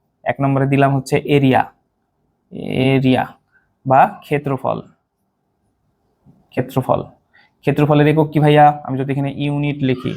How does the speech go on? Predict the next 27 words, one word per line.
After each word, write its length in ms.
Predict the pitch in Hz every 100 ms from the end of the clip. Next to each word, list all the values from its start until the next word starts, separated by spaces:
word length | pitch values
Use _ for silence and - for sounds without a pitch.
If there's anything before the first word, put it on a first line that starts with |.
| -
ইউনিট। 360 | 135 135 127 - _ _ _ -
ক্ষেত্রফলের 480 | 147 156 151 151
একক 220 | 151 151 147
কি 80 |
বলো? 220 | 135 127 113
ক্ষেত্রফলের 680 | _ _ 135 139 143 147
ইটি-, 240 | 143 147 -
একক 360 | 127 143 151
হচ্ছে 220 | 147 147 151
মিটার 320 | 139 139 131
স্কয়ার, 260 | - 117
তাই 120 | 113 160
না? 240 | 214 220 _ _ - _
আচ্ছা, 360 | - - - - -
এই 120 | 143
ক্ষেত্রফলের 480 | 165 165 165 156 160
এবার 160 | 156
মাত্রা 340 | 147 147 156 156
কত? 220 | 143 113 - _ _ - _ _ _ _ _ _ _ _ _ _ _ _ _ _ _ 131
মাত্রা 300 | 127 143 143
কত 180 | 139
বলো 180 | 139 139
তো 80 | 135
ক্ষেত্রফলের? 460 | 139 143 139 139 180 - - - _ _ _ _ _ _ _ _ - - -
ক্ষেত্রফলের 420 | 165 160 143 143
মাত্রা 280 | 135 127 143
হচ্ছে, 420 | 143 147 160 175